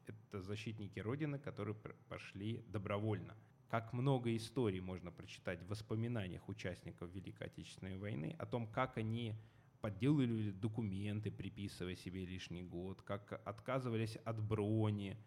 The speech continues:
а, будучи профессорами, н-, учёными, и уходили на фронт. Вот именно это оставляет куда больше след в душе,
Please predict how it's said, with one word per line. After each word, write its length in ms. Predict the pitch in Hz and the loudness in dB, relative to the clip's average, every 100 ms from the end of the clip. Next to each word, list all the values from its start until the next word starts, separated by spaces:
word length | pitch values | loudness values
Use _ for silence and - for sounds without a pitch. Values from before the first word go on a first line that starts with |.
| - - - | -18 -14 -6
а, 160 | 92 | -4
будучи 400 | 87 110 107 - | -2 2 2 0
профессорами, 1040 | - 101 - 104 110 101 98 107 104 104 | -4 -4 -4 -4 0 2 4 6 4 2
н-, 340 | 104 107 107 107 | 0 -2 -2 -2
учёными, 840 | 107 95 101 104 104 104 104 101 | -2 0 2 2 2 -2 -2 -2
и 60 | 104 | -2
уходили 500 | 107 104 101 98 98 | -2 -2 -2 -4 -4
на 160 | 98 | -4
фронт. 360 | 98 92 92 - - - - - | -4 -4 -4 -6 -14 -20 -20 -10
Вот 200 | - - - | -8 -6 -2
именно 340 | 123 113 110 123 | 2 2 2 4
это 300 | 131 107 92 | 4 6 0
оставляет 460 | - 90 85 82 | -2 -4 -4 -4
куда 220 | - 90 | -6 -6
больше 320 | 92 87 - 87 | -4 -6 -8 -10
след 260 | - 90 | -6 -6
в 100 | 87 | -6
душе, 440 | 90 101 - 85 | -4 -4 -2 -4